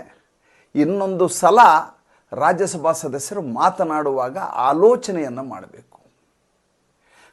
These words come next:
ಘಟನೆ ಏನು ಅಂತ ಮೊದಲು ಹೇಳ್ಬಿಡ್ತೇನೆ, ಆಮೇಲೆ ಆಗಿರುವಂಥ ವಿದ್ಯಮಾನವನ್ನ ನಾವು ವಿಶ್ಲೇಷಣೆಯನ್ನ ಮಾಡೋಣ.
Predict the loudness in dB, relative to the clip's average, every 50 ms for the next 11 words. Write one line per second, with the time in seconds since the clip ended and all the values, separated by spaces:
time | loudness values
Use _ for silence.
0 | _ -2 0 2 6 6 6 8 8 6 6 6 4 2 0 0 0 -2 -2 0
1 | -2 0 2 4 4 4 4 4 2 -4 -6 -6 -8 -6 -4 -4 -4 -4 -2 -2
2 | -2 -2 -2 -2 -4 -4 -4 -4 -6 0 2 2 2 2 0 -6 -16 _ _ _
3 | _ -2 -2 2 4 6 4 4 4 0 -2 -4 -6 -8 -8 -8 -8 -10 -10 -10
4 | -14 -16 -20 _ _ _ _ _ -6 -6 -4 -4 -6 -4 2 2 2 2 0 -6
5 | -12 -12 -14 -16 -16 -16 -14 -12 -12 -12 -12 -14 -20